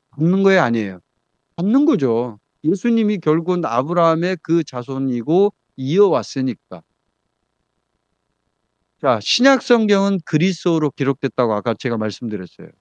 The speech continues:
나쁜 놈들인데 유대인을 괴롭힌 애들이에요.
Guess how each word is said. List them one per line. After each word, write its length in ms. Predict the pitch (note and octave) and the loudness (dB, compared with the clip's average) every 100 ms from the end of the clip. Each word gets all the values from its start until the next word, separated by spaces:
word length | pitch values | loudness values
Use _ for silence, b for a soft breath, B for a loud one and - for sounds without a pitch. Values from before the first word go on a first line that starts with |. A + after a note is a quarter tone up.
| _ _ _ _ _ _ _ _ _ - | _ _ _ _ _ _ _ _ _ -4
나쁜 320 | C3+ G#3+ A#3 | -2 4 4
놈들인데 720 | G#3+ E3+ C#3+ B2 A#2+ A2 F#2 - _ _ _ _ _ _ _ _ _ | 6 4 2 2 2 0 -2 -14 _ _ _ _ _ _ _ _ _
유대인을 540 | D3+ E3+ A#3 A3+ G#3+ F3+ | -4 2 4 4 2 2
괴롭힌 500 | D#3 F3 E3+ F#3 D#3+ | 2 2 2 2 2
애들이에요. 560 | C3 B2 A2 F#2+ F2 | 2 0 0 -2 -6